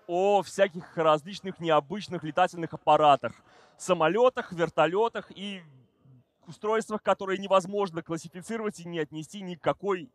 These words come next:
из вообще летательных групп, совершенно необычных. Но прежде я хочу сказать, что, а, вот вы, наверное, видели в анонсах, что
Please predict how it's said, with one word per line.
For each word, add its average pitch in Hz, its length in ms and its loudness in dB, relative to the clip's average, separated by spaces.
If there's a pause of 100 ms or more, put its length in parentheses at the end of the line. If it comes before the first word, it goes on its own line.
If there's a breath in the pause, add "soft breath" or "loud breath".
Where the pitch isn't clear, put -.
(120)
из 175 340 -12
вообще 135 300 -8
летательных 147 460 -8
групп, 123 120 -18
совершенно 160 240 -12
необычных. 147 500 -4 (440 soft breath)
Но 175 160 -2
прежде 214 460 0
я 180 60 -4
хочу 214 240 -10
сказать, 202 440 0
что, 175 480 -2
а, 143 340 4
вот 151 300 -6
вы, 160 100 -6
наверное, 190 400 2
видели 175 320 -8
в 143 160 -10
анонсах, 190 540 -4
что 180 360 -2